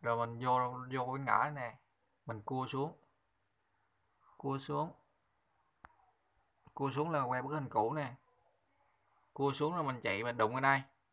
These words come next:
Chạy mình đụng ở đây nha. Đụng ở đây là cái cần đẩy, nó sẽ đẩy mình lên, đẩy cái, cái con mình đi lên thẳng, thẳng, thẳng này.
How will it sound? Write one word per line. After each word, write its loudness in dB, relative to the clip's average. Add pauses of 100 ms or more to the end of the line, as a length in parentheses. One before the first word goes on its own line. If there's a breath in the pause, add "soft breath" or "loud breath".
(1120)
Chạy 0
mình -6
đụng -4
ở -4
đây 0
nha. -6 (1080 soft breath)
Đụng -2
ở 0
đây 4
là -2
cái -2 (280)
cần 4
đẩy, 8
nó -6
sẽ -10
đẩy 4
mình -2
lên, 0 (300)
đẩy 6 (180)
cái, -10 (200)
cái -4
con 2
mình -4
đi -4
lên 0
thẳng, -10
thẳng, -12
thẳng -10
này. -4